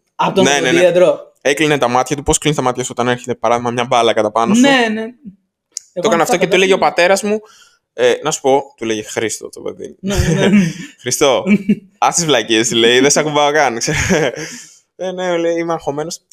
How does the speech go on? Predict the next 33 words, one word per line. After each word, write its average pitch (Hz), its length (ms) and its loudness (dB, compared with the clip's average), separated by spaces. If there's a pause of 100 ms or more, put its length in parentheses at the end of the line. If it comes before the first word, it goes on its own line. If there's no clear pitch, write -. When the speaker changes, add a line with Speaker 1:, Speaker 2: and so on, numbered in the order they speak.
(120)
Speaker 2:
Δεν 214 160 -4
ξέρω 262 300 2
τι 202 100 -10
θέμα 160 380 0 (240)
έχουν 123 120 -18
με 120 100 -14
τον 117 140 -10
οδοντίατρο. 123 720 -10 (560)
Κάποιοι 214 600 -10 (680)
προσπαθούμε 151 560 -10
εμείς 131 200 -12
οι 127 60 -14
οδοντίατροι 165 320 -4
Speaker 1:
Ναι, 247 120 0
Speaker 2:
να 208 80 0
το - 60 -4
Speaker 1:
ναι, 214 40 -6
Speaker 2:
κάνουμε 147 200 -2
Speaker 1:
ναι. 139 60 -4
Speaker 2:
όσο 131 200 -6
πιο 123 480 -2
καλό 113 200 -4
γίνεται. 147 640 -6 (680)
Αλλά 151 440 0
γενικά 147 360 -4
σαν 156 180 -6
δουλειά 135 280 -6
είναι 127 420 -2 (500)
δύσκολη 123 520 -2
με 120 120 -2
την 117 120 -4
έννοια 127 180 0
ότι 117 540 -2